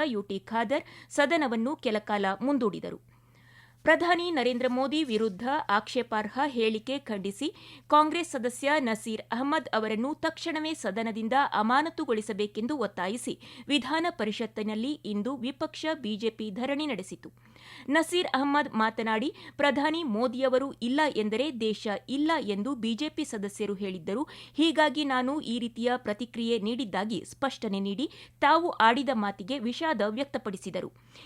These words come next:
ಈ ನಡುವೆ ಸಿ ಟಿ ರವಿ ನಸೀರ್ ಅಹಮದ್ ವಿರುದ್ಧ ನೀಡಿದ್ದ ಹೇಳಿಕೆ ಖಂಡಿಸಿ ಆಡಳಿತ ಪಕ್ಷದ ಸದಸ್ಯರು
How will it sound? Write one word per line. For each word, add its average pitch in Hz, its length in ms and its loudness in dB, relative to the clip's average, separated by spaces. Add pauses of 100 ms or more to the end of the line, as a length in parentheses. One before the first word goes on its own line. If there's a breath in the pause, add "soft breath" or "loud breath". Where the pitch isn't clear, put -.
ಈ 294 120 6
ನಡುವೆ 294 380 2
ಸಿ 226 200 -4
ಟಿ 220 120 -6
ರವಿ 220 300 0
ನಸೀರ್ 208 420 -2
ಅಹಮದ್ 247 380 0
ವಿರುದ್ಧ 233 340 -4
ನೀಡಿದ್ದ 208 120 -2 (260)
ಹೇಳಿಕೆ 214 440 -4
ಖಂಡಿಸಿ 226 500 -4 (360 loud breath)
ಆಡಳಿತ 320 460 4
ಪಕ್ಷದ 226 440 -4
ಸದಸ್ಯರು 214 520 -4